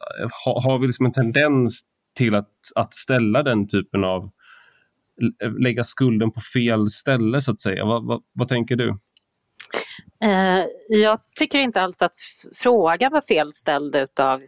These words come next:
Speaker 2: Anders Holmberg just i det här fallet, och den öppnade ju också för ett väldigt bra svar från ambassadören. Eh, däremot så tycker jag kanske i andra sammanhang att, att den problemformuleringen i Sverige just har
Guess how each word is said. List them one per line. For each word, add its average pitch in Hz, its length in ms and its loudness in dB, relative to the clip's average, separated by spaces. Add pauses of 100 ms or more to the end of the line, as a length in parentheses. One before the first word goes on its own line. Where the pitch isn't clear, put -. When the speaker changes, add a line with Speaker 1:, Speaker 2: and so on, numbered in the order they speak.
Speaker 2:
Anders 151 340 -4
Holmberg 175 460 0
just 156 200 -4
i - 20 0
det 147 60 0
här 151 100 2
fallet, 151 300 0
och 170 60 2
den 170 140 -2
öppnade 196 380 0
ju 226 60 4
också 156 280 0
för 151 80 2
ett 143 160 0
väldigt 147 460 -4
bra 147 240 0
svar 170 600 -2
från 151 340 -2
ambassadören. 170 800 0 (800)
Eh, 160 340 2 (140)
däremot 240 460 0
så 202 100 0
tycker 196 240 0
jag 185 200 2
kanske 185 300 -2
i 175 80 6
andra 214 480 2
sammanhang 156 640 0
att, - 180 -2 (240)
att 165 180 -2 (200)
den 151 320 -2
problemformuleringen 139 1160 0
i 147 240 -10
Sverige 214 460 2
just - 340 -6
har 139 280 0